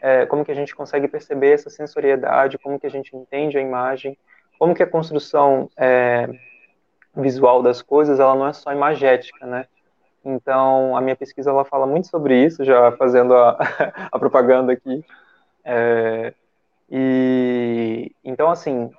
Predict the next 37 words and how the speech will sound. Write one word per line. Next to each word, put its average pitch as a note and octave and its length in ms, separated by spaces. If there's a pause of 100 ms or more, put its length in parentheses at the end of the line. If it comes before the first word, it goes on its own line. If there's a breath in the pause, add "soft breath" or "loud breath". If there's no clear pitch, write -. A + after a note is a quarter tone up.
(340)
ela C3+ 200
parte E3 380
também D3 240
de E3 80
situações D3+ 420
de D3+ 60
capacitismo D3+ 640
que D3+ 60
eu D3 40
percebi C#3+ 400
ao C#3+ 100
longo C#3+ 220
da D3 120
universidade. C3+ 760 (260 loud breath)
E C#3+ 60
aí, D#3+ 100
quando A3 180
a - 20
gente G#3 160
tá E3+ 80
falando C#3 260
de C3 80
capacitismo, C3+ 720
né, B2+ 220
caso B2 160
alguém A#2+ 220
não B2+ 80
conheça B2 260
esse - 220
tema, C#3 240
a C3 40
gente C3+ 200
tá C#3+ 100
falando C#3 400
de C3+ 100
uma C#3 200
crença, C#3+ 640